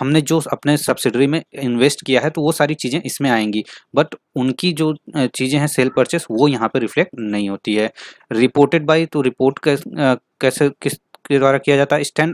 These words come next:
alone financial statements are reported by all companies। So सभी कंपनी को ये stand alone financial जो है रिपोर्ट करना होता है। Then fin-, अ, balances, अ, pertaining to individual company, so जो सारे बैलेंस यहाँ पे आएंगे इंडिविजुअल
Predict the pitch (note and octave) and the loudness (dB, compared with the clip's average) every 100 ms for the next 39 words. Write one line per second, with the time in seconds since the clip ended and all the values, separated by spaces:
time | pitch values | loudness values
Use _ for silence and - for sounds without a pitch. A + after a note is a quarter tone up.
0 | - D3 D#3+ C3 A#2+ A#2+ D#3 C#3 - B2 | 0 0 0 0 -2 -2 -2 -2 -2 -2
1 | D3+ D#3+ - C#3 C#3 A#2 A#2 A#2 D3+ C3+ | -2 -4 0 0 0 -2 -2 0 2 2
2 | C#3+ G3 - - _ _ - - C3+ C#3+ | 2 0 -8 -20 _ _ -20 0 4 6
3 | F3+ - - A#2+ - A#2+ - D3 - B2+ | 4 0 0 0 0 -2 -2 -6 -2 0
4 | E3 - C3+ B2 C#3+ D3 D#3+ D#3+ B2 D#3 | 0 0 -2 0 -2 -2 0 0 0 -2
5 | - - C3+ - A#2+ B2 D3 B2+ A2+ A2 | -4 -4 -4 -2 0 2 0 -2 -2 -2
6 | D3 G2+ B2 A#2+ G#3+ - - _ G#2+ G#2+ | -2 -2 -2 -2 -4 -6 -20 _ -4 2
7 | D3+ - - G#2+ G#2+ G#2 - G#2 G#2+ C#3+ | 2 2 -2 0 2 2 2 2 2 0
8 | F3 - - _ - B2+ A2 C3+ A#2 A#2 | -4 -12 -20 _ -4 -2 -2 0 2 2
9 | G#2+ A2 A#2+ D3 D3 - D#3+ - C3+ B2+ | 0 0 2 2 -2 -2 -4 -4 -2 0
10 | - A#2+ - C#3+ E3 F#3+ E3+ D#3+ B2+ B2 | 2 2 4 2 4 0 -2 -2 0 2
11 | A#2+ A2+ B2+ - G#2+ G2 G#2+ F#2+ - - | 2 2 0 0 -2 0 -2 -4 -10 -20
12 | - D#3 D3+ D#3+ C#3+ - A#2 A#2 D3 C3+ | -4 0 2 2 -2 -2 0 2 2 2
13 | C3 C#3+ C#3 B2 B2+ C3 D#3+ C#3 B2+ B2+ | 2 0 0 0 0 0 -2 0 0 0
14 | A2+ D#3+ | 0 -2